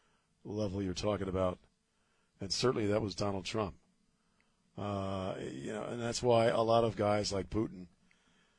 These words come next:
uh, didn't wanna mess with him. Because, uh, whether they would wanna ex-, admit it or not, guys like Putin, you know what? They wanna continue to exist. And when you're dealing with a guy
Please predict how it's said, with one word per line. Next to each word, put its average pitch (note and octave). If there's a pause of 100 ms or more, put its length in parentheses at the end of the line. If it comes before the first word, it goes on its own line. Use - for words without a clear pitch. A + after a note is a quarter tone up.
(300)
uh, A#2
didn't A2+
wanna B2
mess D3
with D#2+
him. - (1200)
Because, G2+ (580)
uh, G#2
whether -
they A2+
would A2
wanna A2
ex-, G2+
admit A2
it A2+
or A2
not, A#2+
guys G#2+
like G#2+
Putin, D3+
you A#2
know A2+
what? B2
They B2
wanna G#2+
continue A2
to A2
exist. G#2+ (2500)
And G2
when G2
you're A2+
dealing A#2+
with G#2+
a G2
guy G#2